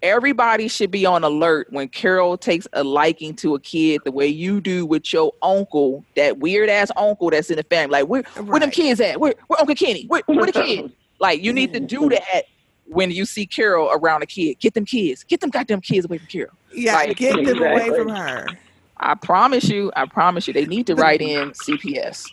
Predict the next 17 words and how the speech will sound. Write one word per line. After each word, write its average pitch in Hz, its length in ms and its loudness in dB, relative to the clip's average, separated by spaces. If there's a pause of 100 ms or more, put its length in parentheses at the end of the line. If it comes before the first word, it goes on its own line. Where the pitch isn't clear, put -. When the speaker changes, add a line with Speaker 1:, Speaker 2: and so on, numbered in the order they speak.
(220)
Speaker 2:
They 262 140 2
need 403 160 2
to 403 60 2
quit 294 320 4
having 254 460 0
kids 247 420 -2
be 247 240 -4
around 359 460 0
her. 175 100 4
I 185 120 2
just 285 160 -6
don't 269 280 -2
get 339 160 0
it. - 140 2
I 226 40 -2
think 269 220 -6
at 247 120 2